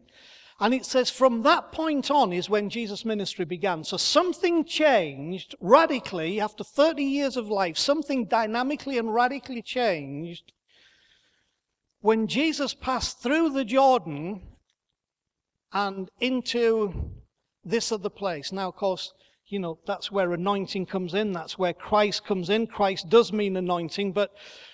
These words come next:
what it's really saying is that when, when you enter into the Christ, it brings you into a completely different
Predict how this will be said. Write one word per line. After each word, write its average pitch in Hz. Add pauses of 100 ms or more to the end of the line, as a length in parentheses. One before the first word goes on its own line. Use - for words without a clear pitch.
(100)
what 226
it's 208
really 302
saying 285
is 185
that 214
when, 294 (300)
when 269
you 294
enter 294
into 262
the 202
Christ, 202
it -
brings 233
you 233
into 214
a 185
completely 220
different 220